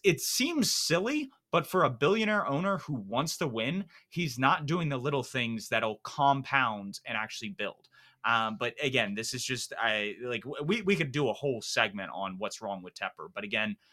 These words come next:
i-, this is, like you said, the epitome of our season at this point.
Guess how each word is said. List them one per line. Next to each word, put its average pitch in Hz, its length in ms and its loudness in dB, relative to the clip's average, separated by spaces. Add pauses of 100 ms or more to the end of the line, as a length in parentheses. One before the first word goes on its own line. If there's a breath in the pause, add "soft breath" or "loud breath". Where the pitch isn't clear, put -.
(220 soft breath)
i-, 131 240 2
this 127 260 0
is, 110 240 -6
like 117 180 0
you 113 80 -2
said, 90 300 0
the 98 100 -4
epitome 98 400 -6
of 82 80 -12
our 85 120 -6
season 82 340 -12
at 65 60 -12
this - 140 -16
point. - 260 -20